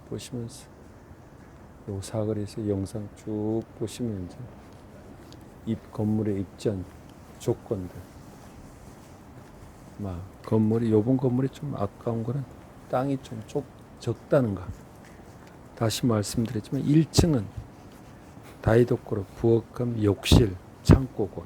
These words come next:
이 층은 일본식 방 두 개, 화장실, 삼 층은 일본식 방, 어, 양실, 보통 뭐 후러링 거라 그럽니다.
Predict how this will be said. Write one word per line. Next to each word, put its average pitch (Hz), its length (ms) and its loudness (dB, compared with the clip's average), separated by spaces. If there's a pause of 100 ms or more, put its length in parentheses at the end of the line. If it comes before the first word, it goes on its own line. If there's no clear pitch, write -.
(120)
이 117 160 -2
층은 139 440 0 (1080)
일본식 120 600 4
방 117 260 4
두 95 240 -2
개, 127 240 0 (920)
화장실, 113 560 2 (340)
삼 117 360 -4
층은 143 360 0 (580)
일본식 113 580 4
방, 123 360 0 (1040)
어, 90 180 -6 (340)
양실, 107 560 2 (380)
보통 107 540 -4
뭐 95 220 0 (180)
후러링 127 420 6
거라 95 180 -6
그럽니다. 90 360 -10